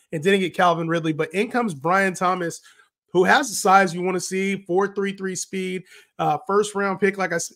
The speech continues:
I said. So uh, had a really nice season at L S U to finish it out his career. Eleven hundred yards, seventeen touchdowns.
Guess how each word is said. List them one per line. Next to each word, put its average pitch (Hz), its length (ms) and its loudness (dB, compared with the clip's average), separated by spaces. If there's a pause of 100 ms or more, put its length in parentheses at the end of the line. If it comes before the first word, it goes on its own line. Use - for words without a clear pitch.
I 170 120 0
said. 180 380 -2
So 156 360 -4 (840)
uh, 165 280 0
had 269 200 -2
a - 20 -2
really 208 240 12
nice 202 180 4
season 196 300 -2
at 175 80 0
L 180 160 2
S 175 160 -2
U 180 80 -4
to 170 60 -4
finish 170 320 -6
it 170 200 -6
out 170 220 -2
his 160 160 -6
career. 165 420 -6 (360)
Eleven 185 280 -2
hundred 180 200 0
yards, 175 340 0
seventeen 208 1000 -6
touchdowns. 143 760 -8